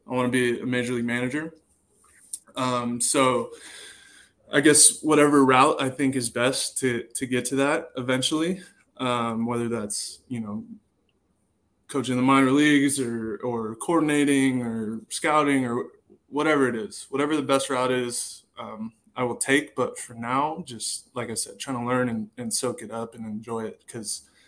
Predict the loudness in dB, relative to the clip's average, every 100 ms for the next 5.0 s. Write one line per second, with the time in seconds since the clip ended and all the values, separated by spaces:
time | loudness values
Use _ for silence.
0 | _ -20 -20 -20 _ _ 4 4 6 6
1 | 6 6 6 6 6 0 0 2 6 4
2 | 4 2 2 2 0 0 -4 -4 -4 -4
3 | -4 -8 -6 -6 -6 -4 -4 -2 -2 -2
4 | -6 -8 _ _ _ _ -6 -2 -4